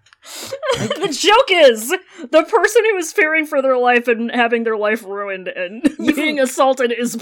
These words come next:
Speaker 1: Pat.
Speaker 2: Even talking about, like, the realities of androgynous or non-binary or gender non-conforming people feels like giving the,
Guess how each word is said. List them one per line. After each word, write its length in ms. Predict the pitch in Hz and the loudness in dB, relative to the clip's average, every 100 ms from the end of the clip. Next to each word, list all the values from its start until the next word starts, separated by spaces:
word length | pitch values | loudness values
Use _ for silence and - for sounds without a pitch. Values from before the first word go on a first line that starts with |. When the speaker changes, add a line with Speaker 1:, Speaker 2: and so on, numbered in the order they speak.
| - | -8
Speaker 1:
Pat. 200 | 240 - _ _ 339 _ - | -6 -6 _ _ -12 _ -14
Speaker 2:
Even 360 | 254 370 226 | -10 -10 -10
talking 640 | - - 196 220 233 202 - | -12 -6 -6 -4 -8 -8 -8
about, 640 | 151 123 143 151 139 - | -8 -2 0 0 -2 -8
like, 360 | 139 135 131 - _ _ 127 | -8 -8 -8 -12 _ _ -10
the 200 | 160 175 | -6 -4
realities 920 | 143 139 147 170 139 - 123 117 107 _ - | -4 -6 -4 -4 -6 -10 -12 -12 -14 _ -10
of 480 | 127 117 113 _ _ | -8 -8 -10 _ _
androgynous 840 | 123 120 123 123 120 117 113 113 131 | -20 -14 -10 -10 -10 -14 -14 -16 -18
or 80 | 120 | -20
non-binary 760 | 113 110 120 117 113 113 110 | -20 -18 -18 -16 -16 -14 -14
or 120 | 110 | -14
gender 320 | 107 120 123 113 | -14 -14 -14 -14
non-conforming 800 | 107 110 113 - 127 123 110 - | -16 -18 -18 -12 -10 -10 -16 -20
people 600 | - 117 - 147 156 160 _ _ _ _ | -20 -20 -14 -10 -10 -12 _ _ _ _
feels 600 | - - 185 254 247 196 | -16 -10 -4 0 0 -2
like 380 | 202 180 170 - _ _ _ _ _ _ _ _ _ _ _ _ _ _ _ _ _ - 160 | -2 0 -2 -8 _ _ _ _ _ _ _ _ _ _ _ _ _ _ _ _ _ -20 -8
giving 460 | 185 202 202 196 180 | -4 -2 -4 -6 -4
the, 320 | 175 160 | -4 -4